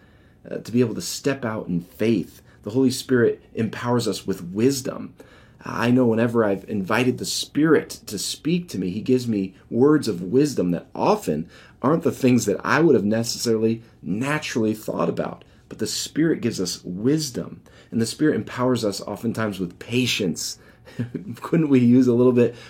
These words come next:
more patience? And the Spirit gives us that, that empowerment to patiently wait for him,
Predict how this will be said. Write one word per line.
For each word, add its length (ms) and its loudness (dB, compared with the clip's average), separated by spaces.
more 200 4
patience? 680 -4
And 60 -4
the 60 -4
Spirit 420 -2
gives 180 0
us 180 -6
that, 260 -6
that 100 -2
empowerment 840 -2
to 100 -6
patiently 880 -2
wait 420 2
for 220 -10
him, 400 -10